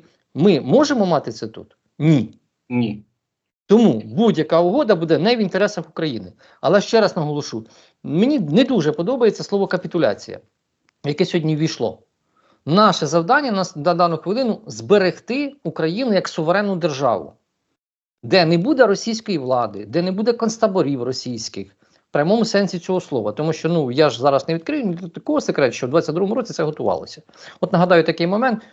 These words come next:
Speaker 1: Шойгу перед початком широкомасштабного вторгнення дає величезне інтерв'ю для Р Б К, російського Р Б К. Не вашого,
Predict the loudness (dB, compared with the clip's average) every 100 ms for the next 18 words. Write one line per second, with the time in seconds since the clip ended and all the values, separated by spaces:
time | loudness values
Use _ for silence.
0 | _ -4 2 4 4 0 0 0 -2 0
1 | 0 0 -6 -6 -6 -6 -4 -2 -2 -2
2 | -2 -2 -2 0 2 2 2 0 -2 -2
3 | -4 -4 0 2 2 -2 -4 -6 -6 _
4 | _ _ -4 -2 0 -2 -4 -6 -6 -6
5 | -8 -10 _ _ _ _ _ _ _ _
6 | _ _ _ _ _ _ _ _ _ _
7 | _ 4 6 6 4 0 -12 -14